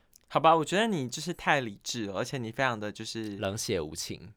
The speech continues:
Speaker 1: 也不叫冷血，可是就是你很理性的一码归一码的看这件事情，所以对于这种道德上的两难，其实你没有什么犹豫，对不对？
Speaker 2: 我觉得我这种事情还好。
Speaker 1: 那我来问一些就是你可能会有犹豫的事情。
Speaker 2: 好，来。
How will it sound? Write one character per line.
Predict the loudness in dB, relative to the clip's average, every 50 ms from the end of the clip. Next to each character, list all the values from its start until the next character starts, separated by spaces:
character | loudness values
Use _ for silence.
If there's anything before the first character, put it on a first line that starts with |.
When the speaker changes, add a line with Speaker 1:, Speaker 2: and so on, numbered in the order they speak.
| _ _
Speaker 1:
也 | -6 -2
不 | 0 2 2
叫 | 4 4 4
冷 | 4 2 2 2
血， | 0 -2 0
可 | 0
是 | -2 -2
就 | -4 -4
是 | -4
你 | -4 -2 -2 -2 -4 -4
很 | -2 -2 0 0 -2 -4 -6 -10 -14 -18 -20 -12 -8
理 | -6 -6 -6 -6
性 | -6 -4 -2 0 2
的 | 2 2 0 0 -4 _ _ _ _ _
一 | -2 0
码 | 2 2 2 0 0
归 | -2 -2 -2 -2
一 | -2 -2
码 | -4 -4 -6
的 | -6 -8
看 | -8 -8 -8 -6
这 | -6
件 | -8 -6 -6
事 | -6 -4 -4 -4
情， | -6 -6 -8 -6
所 | 0 2 2
以 | 2 0 -4 -12 -20 -20 _ 2
对 | 4 4 4
于 | 4
这 | 2 2 2
种 | 0 0
道 | 0 4 4 6 6 6
德 | 4 2 0
上 | 0 0 -2 -2
的 | 0
两 | 0 0 -2
难， | -2 -4 -6
其 | -6 -6
实 | -6 -6 -6
你 | -4 -4 -2
没 | -2 -2
有 | 0 -2 -2
什 | -4 -6 -6
么 | -6 -6
犹 | -4 -4 -4 -4 -4 -4
豫， | -6 -6 -8 -10 -8 -6
对 | -6 -4
不 | -4
对？ | -4 -6 -6 -10 _ _ _ _ _ _ _ _ _ _ _ _
Speaker 2:
我 | -6 -4
觉 | -2 0 2
得 | 2 2
我 | 2 0
这 | 0 -2
种 | -4 -4
事 | -4 -6
情 | -8 -10 -8 -8
还 | -8 -8 -8 -10 -10 -10
好。 | -10 -10 -10 -10 -8 2
Speaker 1:
那 | 6 8 10
我 | 10
来 | 10 10
问 | 8 6 4 2
一 | 0 0
些 | 0 -2 -2 -2
就 | -4 -6 -10
是 | -8 -8
你 | -6 -6 -6
可 | -4 -4
能 | -4 -4
会 | -2 -2
有 | -2 -2
犹 | -2 -2 -2 -4
豫 | -4
的 | -4 -6
事 | -6 -6 -6 -8
情。 | -8 -10 -10 -6
Speaker 2:
好， | -4 -2 0
来。 | 2 4 2 2 0 -4